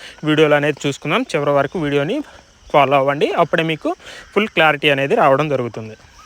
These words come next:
మొదటిగా మనకి సీబీటీ టూ యొక్క రిజల్ట్స్ అనేవి ఎప్పుడు వస్తాయో ఒకసారి చూసుకుందాం. మనకి సీబీటీ టూ రిజల్ట్స్ అనేవి మనకి అబ్జెక్షన్ రైజింగ్ మొత్తం అయిపోయింది. అయిపోయి కూడా మనకి మ్యాక్సిమం ఒక టెన్ డేస్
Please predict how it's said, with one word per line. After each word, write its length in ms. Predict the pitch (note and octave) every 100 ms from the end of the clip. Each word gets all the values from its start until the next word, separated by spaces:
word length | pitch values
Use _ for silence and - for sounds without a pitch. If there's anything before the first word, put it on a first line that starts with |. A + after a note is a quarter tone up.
| - - - - - - - - - -
మొదటిగా 340 | E3+ G3 A3+ A3 F#3
మనకి 260 | F3 - G3 E3+ E3 -
సీబీటీ 360 | E3 E3+ F#3+ F3
టూ 80 | F#3 F3
యొక్క 160 | D#3 F3+ D#3 C#3+
రిజల్ట్స్ 280 | C3 D#3+ D#3
అనేవి 200 | D#3 D3+ C3+
ఎప్పుడు 180 | C#3 D3
వస్తాయో 280 | - D3 D#3+
ఒకసారి 300 | C#3+ - C#3 -
చూసుకుందాం. 440 | C#3+ - D#3 A#3 F#4
మనకి 260 | A#3 A#3+ A#3 G#3 - - - - -
సీబీటీ 360 | G3+ G3 G#3 F#3+
టూ 80 | G#3+ F#3+ D#3
రిజల్ట్స్ 260 | D3 D#3+ E3+
అనేవి 160 | E3 E3
మనకి 200 | D#3+ D3 C3
అబ్జెక్షన్ 400 | A#2 C#3+ D3+ C#3
రైజింగ్ 260 | C#3 C#3+ B2
మొత్తం 200 | A#2+ D3+ D3
అయిపోయింది. 440 | C#3 D#3 D#3+ G#3 A#3+
అయిపోయి 280 | D#3 E3+ D#3+ D#3+
కూడా 140 | A3 A#3+ F#3
మనకి 300 | D3+ F#3 D#3+ D#3 - - - -
మ్యాక్సిమం 300 | A#2+ B2+ D3+
ఒక 100 | C#3 C#3
టెన్ 160 | C3 C3
డేస్ 160 | C#3